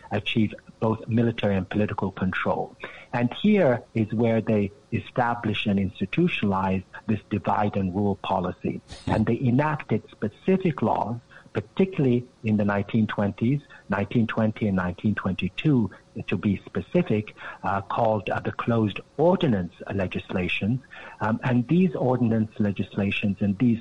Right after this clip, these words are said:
laws were very much like, you know, the segregation laws that black folks know full well from the history of both slavery and, and Reconstruction in the United States and Jim Crow. And that is that they forbid, uh, through law,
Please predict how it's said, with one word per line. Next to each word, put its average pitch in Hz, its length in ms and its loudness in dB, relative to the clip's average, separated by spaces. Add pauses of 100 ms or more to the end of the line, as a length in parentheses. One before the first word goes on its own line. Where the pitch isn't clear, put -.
laws 123 420 4 (320)
were 117 140 2
very 143 320 2
much 131 440 0
like, 107 220 0 (280)
you 117 120 2
know, 104 220 4
the 110 200 0 (160)
segregation 123 680 2
laws 92 360 0
that 104 180 -2
black 110 300 0
folks - 280 -2
know 104 160 2 (120)
full 143 220 2
well 101 340 2
from 95 180 -2
the 92 100 -2
history - 380 -4
of 92 160 -2
both 95 200 -2 (100)
slavery 98 440 0
and, 92 220 -2
and 92 240 -4
Reconstruction 98 760 -4
in 95 100 0
the 92 80 -2
United 92 400 -4
States 98 300 -2
and 95 140 -2
Jim 90 260 -6
Crow. - 380 -2 (380)
And 208 200 0
that 127 380 0
is 113 340 2
that 107 200 -4
they 110 160 2
forbid, 107 640 0 (300)
uh, 98 220 -4
through 196 240 4
law, 92 380 2